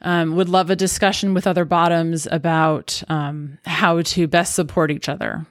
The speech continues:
something like that. And then if people wanted to attend,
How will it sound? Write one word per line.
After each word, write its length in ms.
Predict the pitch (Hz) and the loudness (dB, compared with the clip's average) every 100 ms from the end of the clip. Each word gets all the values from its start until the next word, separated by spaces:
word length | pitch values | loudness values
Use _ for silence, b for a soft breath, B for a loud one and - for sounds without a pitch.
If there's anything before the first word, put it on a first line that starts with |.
| _ - | _ -12
something 220 | 156 143 | -6 -6
like 140 | - | -4
that. 180 | - - | -6 -6
And 200 | - 160 | -4 0
then 240 | 160 156 156 | 2 2 0
if 160 | 165 | -2
people 320 | - 165 165 156 | -2 0 0 2
wanted 300 | 156 156 147 | 2 2 0
to 280 | 160 156 156 | 0 2 2
attend, 560 | 147 170 156 170 220 | 0 0 2 4 2